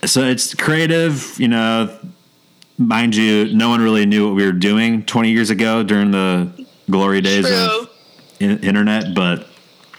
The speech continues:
Speaker 1: so,
Speaker 2: But, like,
Speaker 1: anyways,
Speaker 2: how crazy that, like, four out of the five were women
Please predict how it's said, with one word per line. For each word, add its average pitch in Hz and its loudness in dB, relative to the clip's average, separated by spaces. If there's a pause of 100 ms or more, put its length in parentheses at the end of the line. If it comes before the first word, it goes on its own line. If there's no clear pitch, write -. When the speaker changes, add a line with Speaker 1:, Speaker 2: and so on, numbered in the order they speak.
(240)
Speaker 1:
so, - -2
Speaker 2:
But, 175 0
like, 139 2
Speaker 1:
anyways, 180 -2
Speaker 2:
how 359 -2
crazy 269 -2
that, 233 -4 (100)
like, 226 -4 (400)
four 262 -2
out 226 0
of 202 -4
the 226 -4
five 208 -2
were 190 -4
women 196 -6